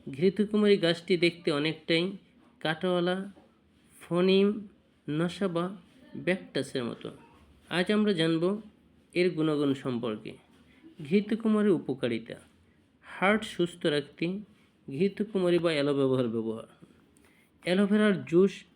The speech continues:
আপনার হৃদ-, হৃদযন্ত্রকে সুস্থ রাখতে সাহায্য করে।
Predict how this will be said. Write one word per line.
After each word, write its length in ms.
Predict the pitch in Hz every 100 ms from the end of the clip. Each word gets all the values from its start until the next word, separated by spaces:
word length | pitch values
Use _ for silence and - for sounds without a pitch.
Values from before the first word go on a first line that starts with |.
| _ _ _ _ _
আপনার 360 | 151 - 180 160
হৃদ-, 340 | 151 156 -
হৃদযন্ত্রকে 800 | 151 165 135 165 170 175 180 180
সুস্থ 460 | 175 - 151 - 156
রাখতে 340 | 143 - 151
সাহায্য 460 | - 120 120 117 113
করে। 200 | 110